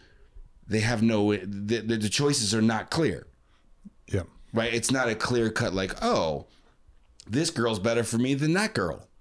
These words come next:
Speaker 1: That's not rarely how it goes, right?
Speaker 2: Mm-hmm.
Speaker 1: In the real world, it's like, "She's got a lot of positives. She also has a lot of positives. I don't like this about her. I don't like that about her."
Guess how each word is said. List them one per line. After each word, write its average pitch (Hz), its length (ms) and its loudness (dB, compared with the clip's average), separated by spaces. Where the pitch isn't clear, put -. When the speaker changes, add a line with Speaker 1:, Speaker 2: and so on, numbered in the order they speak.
Speaker 1:
That's 120 220 -2
not 113 380 0
rarely 107 320 2
how 98 200 2
it 92 80 -4
goes, - 480 -2
right? 95 120 4
Speaker 2:
Mm-hmm. 101 80 4
Speaker 1:
In 113 100 4
the 113 80 4
real 147 360 2
world, 110 240 2
it's 98 140 -2
like, 90 200 -2
"She's 101 260 0
got 113 160 0
a 135 60 2
lot 151 180 2
of 147 80 -6
positives. 160 480 0
She 165 300 2
also 185 280 2
has 107 140 0
a 98 40 0
lot 90 160 0
of 80 60 -4
positives. 73 460 -8
I 92 100 -4
don't 98 140 2
like 113 200 0
this 156 200 0
about 160 240 2
her. 165 140 2
I 165 100 2
don't 165 140 0
like 165 180 0
that 170 180 0
about 165 260 2
her." 135 280 2